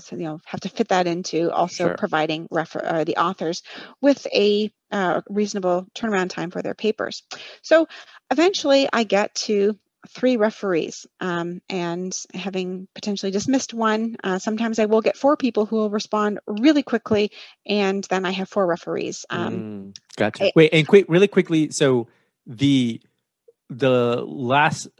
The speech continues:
Speaker 2: because all the referees are responding at different times.
Speaker 1: Yes.
Speaker 2: The last referee is really, is really the one who's binding in some sense, 'cause the one that responded early, like, you get that first referee report, but, like, you're still gonna wait for the other referee reports. That's
Speaker 1: Ex-,
Speaker 2: interesting.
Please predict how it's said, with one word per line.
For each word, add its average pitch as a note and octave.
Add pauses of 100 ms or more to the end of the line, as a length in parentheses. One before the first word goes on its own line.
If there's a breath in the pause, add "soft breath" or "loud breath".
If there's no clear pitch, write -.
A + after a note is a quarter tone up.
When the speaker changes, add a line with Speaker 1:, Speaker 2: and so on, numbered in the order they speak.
(120)
Speaker 2:
because D3
all E3+
the F#3+
referees D3
are C3
responding A#2
at A#2+
different A2+
times. G#2 (140)
Speaker 1:
Yes. -
Speaker 2:
The A#2
last C#3 (240)
referee A#2+
is A#2
really, B2+
is G#2
really C3+
the A#2
one A2
who's G#2+
binding G2
in F2
some F#2
sense, F#2+
'cause G#2+
the A2+
one C#3+
that C#3+
responded A2+
early, G2+
like, G2+
you G#2+
get A2
that G#2
first G#2
referee G2
report, F#2+
but, G#2
like, F#2+
you're A2
still G#2
gonna G2
wait F#2
for F#2
the F#2
other F2
referee G2
reports. - (260 soft breath)
That's -
Speaker 1:
Ex-, B2
Speaker 2:
interesting. -